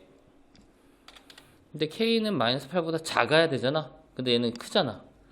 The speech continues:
그러니까 이 값은 안 되는 거죠. 그쵸? 그러니까 여기서 제일 중요한 게 A 넣었을 때 사, A 넣었을 때 일이고 일 넣었을 때 삼이다. 이렇게 바로 해버리면 안 된다라는 얘기입니다.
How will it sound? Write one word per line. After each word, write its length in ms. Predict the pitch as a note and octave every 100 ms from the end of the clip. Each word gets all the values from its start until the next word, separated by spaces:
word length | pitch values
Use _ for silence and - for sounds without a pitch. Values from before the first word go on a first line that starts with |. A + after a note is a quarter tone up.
| _ -
그러니까 320 | A2 G#2+ F#2
이 140 | F2
값은 420 | F2+ - D3 D#3 - -
안 180 | G#2 G#2+
되는 260 | C3+ A2
거죠. 280 | E2+ D2+ D2 - - - - - _ _ _ _ _ _ _ _ _ _ _ _ _ _ _ _ _ _ -
그쵸? 360 | C#3+ D#3+ D#3 - - _ _ _ _
그러니까 340 | D#3 F3 F3 B2
여기서 220 | A#2 D3+
제일 240 | - C3
중요한 380 | C#3 - C3+ A#2+
게 220 | D3+ D3 F#2+
A 260 | A2 E3
넣었을 320 | G3 F#3 F#3 D#3+
때 140 | D#3
사, 280 | - G3+ - G2+
A 240 | G#2 C#3+
넣었을 380 | E3 D#3+ D3+ C#3
때 80 | C#3
일이고 520 | D#3 E3 D#3 G#2+ -
일 180 | D#3 F#3+
넣었을 300 | F#3+ F3 D#3+
때 80 | C#3
삼이다. 360 | - A#3 F#3
이렇게 420 | G#2+ C3 D#3+ D#3+ -
바로 320 | F#2+ A2+ C#3+
해버리면 380 | D#3 C#3 B2+ F#2
안 120 | F#2
된다라는 640 | A2 A#2 C#3+ A2 G2 A2
얘기입니다. 600 | F#2+ A2 G2+ F#2+ D3